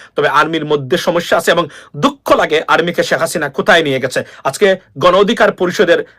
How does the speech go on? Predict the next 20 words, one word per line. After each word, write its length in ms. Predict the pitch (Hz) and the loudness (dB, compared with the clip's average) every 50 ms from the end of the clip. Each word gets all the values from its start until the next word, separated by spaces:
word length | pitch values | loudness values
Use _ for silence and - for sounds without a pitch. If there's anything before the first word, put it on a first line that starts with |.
| _ - | _ -4
মানে, 240 | - 151 147 147 147 - | -2 0 2 2 0 -2
সাধারণ 440 | - - 165 175 196 208 220 202 170 | -4 -2 0 2 4 4 4 4 2
মান-, 300 | 156 147 143 139 156 139 - | 0 -2 -2 -2 -6 -2 -2
সরি, 200 | 196 156 127 - _ _ _ _ _ - - - | -2 -2 -2 -8 _ _ _ _ _ -18 -10 -4
নেতাকর্মীরা 720 | 170 180 175 175 233 220 - 226 180 160 165 147 123 110 - | 0 0 0 2 0 0 2 2 2 2 0 -2 -4 -4 -8
স্লোগান 500 | - - - - 202 175 190 196 196 190 | -14 -6 0 2 2 4 4 2 2 0
দিছেন 340 | 170 170 - - 185 180 175 - _ _ _ - | -2 -2 0 0 0 0 -2 -8 _ _ _ 2
আর্মির 440 | 160 170 170 175 175 180 180 170 156 | 2 4 4 2 0 -2 -2 -2 -2
বিরুদ্ধে, 580 | 135 170 185 202 202 147 139 139 240 254 294 - - _ | -2 -2 0 0 -2 -2 2 2 4 4 2 0 -6 _
আর্মির 360 | - 156 165 165 165 165 170 151 | 0 0 2 2 2 -2 -4 -6
সামনে। 420 | 143 - - 139 139 143 139 117 - - - - | -4 -2 -2 -2 -2 -2 -4 -6 -6 -10 -8 -4
এটা 200 | - - 262 214 | -2 0 2 2
নজিরবিহীন, 500 | 185 175 156 143 175 170 175 196 190 170 | 2 0 0 -2 -6 -2 -2 -2 -2 0
এটা 180 | 156 147 196 175 | 0 2 2 0
আমরা 160 | 165 165 160 | 0 0 -2
দেখি 300 | 147 147 180 - - 202 | -2 -2 -4 -2 -2 -2
নাই 140 | 156 135 127 | -2 -2 -2
এর 160 | 147 160 143 | 0 0 0
আগে 140 | 135 135 147 | 0 0 0
বাংলাদেশে। 480 | 143 135 131 135 147 156 - 156 117 | -2 0 -2 -2 -4 -4 -4 -6 -6